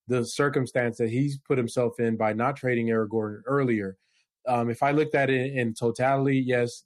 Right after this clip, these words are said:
this is his fault that we are where we are. But in a vacuum of where Eric Gordon is in his career, um, you know, what his value and the value and perceived value around the league,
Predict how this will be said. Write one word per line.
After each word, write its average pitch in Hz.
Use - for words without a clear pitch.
this 123
is 127
his 127
fault 120
that 113
we 117
are 117
where 117
we 107
are. 120
But 123
in 135
a 143
vacuum 131
of 110
where 127
Eric 127
Gordon 120
is 117
in 113
his 110
career, 113
um, 107
you 131
know, 110
what 135
his 127
value 120
and 113
the 110
value 120
and 107
perceived 135
value 120
around 110
the 104
league, 117